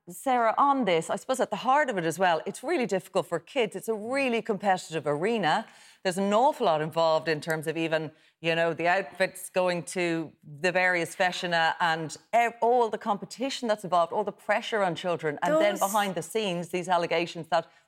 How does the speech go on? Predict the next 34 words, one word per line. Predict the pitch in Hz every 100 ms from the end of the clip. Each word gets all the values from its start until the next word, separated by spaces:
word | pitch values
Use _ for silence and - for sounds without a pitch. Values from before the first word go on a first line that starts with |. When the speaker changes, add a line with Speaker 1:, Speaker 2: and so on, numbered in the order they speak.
| -
Speaker 1:
you | 196
were | 190
never | 190 180
gonna | 190
win | 180 185
it | 156
Speaker 2:
And, | 170 -
Speaker 1:
anyway. | - 135
Speaker 2:
and | 196 320
separately, | - 392 403 370 277 247
Claire, | - 214
Speaker 1:
They're | 190
Speaker 2:
I've | 277
Speaker 1:
difficult. | 359 440
Speaker 2:
always | 415 330
been | - 214 185
bothered | 190 180 180 175 151
about | 160 165 165 -
that | 151 -
culture | - 180 156 - 165 147
of | 175 170 165
those | - 165 -
dresses | - 170 175 175 -
costing | - 160 156 - 143
thousands | - 165 165 170 160
of | 165
euros, | - 165 170 160 160 - - _
the | 196
wigs, | 170 175 196 196 190 196 - _
the | 208
makeup, | 180 170 165 165 - 185 - _
the | 170
fake | - 180 165 -
tan. | - 196 175 170 180